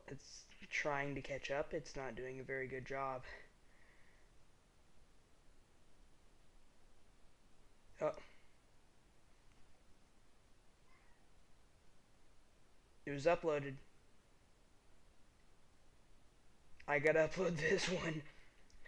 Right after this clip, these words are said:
How much you wanna bet that this video that I'm recording right now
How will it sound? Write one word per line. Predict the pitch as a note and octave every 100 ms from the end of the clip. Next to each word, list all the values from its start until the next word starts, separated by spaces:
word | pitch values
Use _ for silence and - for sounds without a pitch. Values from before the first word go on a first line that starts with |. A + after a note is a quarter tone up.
| - -
How | D#3+
much | E3+ E3+
you | F#3
wanna | E3+ D#3
bet | D3 D#3+ - - - - - - - - - - -
that | D#3 D#3 D3 C3+ C3 C3
this | D#3 D#3 -
video | C#3+ D3 D3 C3 B2 B2
that | A#2+ C3
I'm | C#3
recording | C#3 B2+ C#3+ C#3 C3+
right | C3+ C3 A#2+
now | C3 B2+ B2